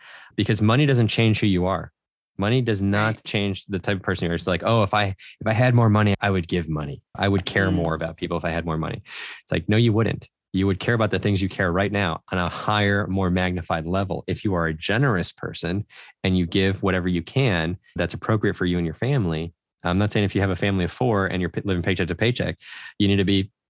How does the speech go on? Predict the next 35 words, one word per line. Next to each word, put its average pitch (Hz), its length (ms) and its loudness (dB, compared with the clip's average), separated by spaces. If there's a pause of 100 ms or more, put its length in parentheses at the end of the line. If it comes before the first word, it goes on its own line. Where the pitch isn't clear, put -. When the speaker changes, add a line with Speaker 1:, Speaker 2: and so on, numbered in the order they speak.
(140)
Speaker 1:
giving 131 220 4
ten 104 160 2
percent 92 260 -2
of - 20 0
your 85 100 0
money 85 200 -2
away. 76 400 -6
If 98 200 -2
you 98 180 2
feel 101 260 0
inclined 98 300 0
to 87 40 -2
do 90 120 0
that, 110 200 0
then 90 120 -2
that's 90 200 -2
a 90 80 0
value 87 440 0
that 92 180 0
you 85 160 0
have. 90 380 -4
And 90 120 2
yeah, 95 160 -2
sure, 92 200 -4
more 87 160 -2
power 85 220 0
to - 140 -4
you. 95 80 2
And 90 140 0
we 87 80 -2
can, 90 300 -2
we 90 100 -2
can 95 140 -2
help 107 200 0
you. 80 120 -2